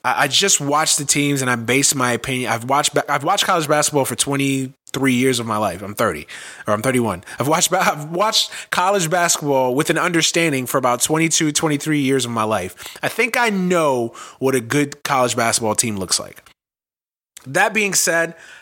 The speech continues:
um, let's get it out of the way first. How the hell did Notre Dame not get into this tournament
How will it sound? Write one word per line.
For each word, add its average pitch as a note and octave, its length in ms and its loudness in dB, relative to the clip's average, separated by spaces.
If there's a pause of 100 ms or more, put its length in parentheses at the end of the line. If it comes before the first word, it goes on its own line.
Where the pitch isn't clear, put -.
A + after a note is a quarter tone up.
(160)
um, D#3 280 0
let's F3+ 160 0
get F#3 120 0
it F3+ 60 0
out D#3+ 140 2
of D#3 40 2
the D3 60 2
way C#3+ 120 2
first. C3+ 360 0
How E3+ 240 0
the F#3+ 80 0
hell E3 200 0
did D3 140 0
Notre C3+ 220 0
Dame B2 320 -2
not A2+ 220 0
get G#2+ 120 -2
into G2 180 -4
this F#2+ 140 -2
tournament E2 440 -8